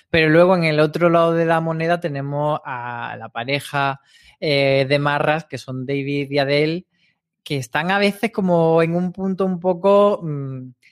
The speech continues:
densito de más o como intentando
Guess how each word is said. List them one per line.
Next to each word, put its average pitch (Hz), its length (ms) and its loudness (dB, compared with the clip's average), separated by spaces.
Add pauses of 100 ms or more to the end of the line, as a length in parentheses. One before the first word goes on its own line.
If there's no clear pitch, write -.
(200)
densito 151 600 -2
de 202 120 4
más 190 460 -2
o 147 220 -2
como 131 260 -8
intentando 139 1600 -4